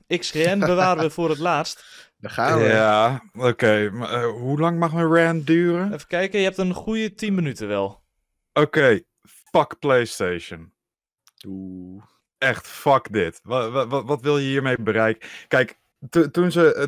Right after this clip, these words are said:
Speaker 3: toen, toen het eerst al een beetje naar buiten kwam van, "Hey, we willen een Game Pass concurrent maken," ah,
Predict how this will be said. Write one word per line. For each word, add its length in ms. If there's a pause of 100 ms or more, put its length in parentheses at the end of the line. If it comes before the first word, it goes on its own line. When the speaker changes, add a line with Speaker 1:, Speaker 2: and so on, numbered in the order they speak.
Speaker 3:
toen, 180
toen 220
het 100
eerst 200
al 120
een 100
beetje 240
naar 140
buiten 280
kwam 200
van, 140
"Hey, 180
we 60
willen 220
een 100
Game 180
Pass 240
concurrent 460
maken," 380
ah, 120